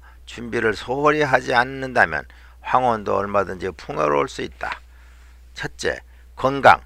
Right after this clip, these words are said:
몸이 건강하지 못하면 세상 온갖 것이 의미 없다. 건강이란 건강할 때, 즉 젊었을 때 다져놓아야 한다. 이 말은 다 아는 상식이지만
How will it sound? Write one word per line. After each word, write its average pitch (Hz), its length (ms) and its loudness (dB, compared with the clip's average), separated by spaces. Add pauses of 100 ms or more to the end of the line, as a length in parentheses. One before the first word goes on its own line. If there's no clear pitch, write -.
(260)
몸이 123 340 -4
건강하지 123 580 0
못하면 143 520 -2
세상 143 420 0
온갖 147 460 -2
것이 156 240 -4
의미 127 240 -4
없다. - 380 -2 (420)
건강이란 123 800 0
건강할 127 640 -4
때, - 320 2 (160)
즉 - 220 -4
젊었을 143 600 -2
때 139 220 2
다져놓아야 110 720 4
한다. 82 260 -6 (460)
이 110 140 -10
말은 110 340 6
다 107 320 10
아는 135 220 6
상식이지만 139 800 -4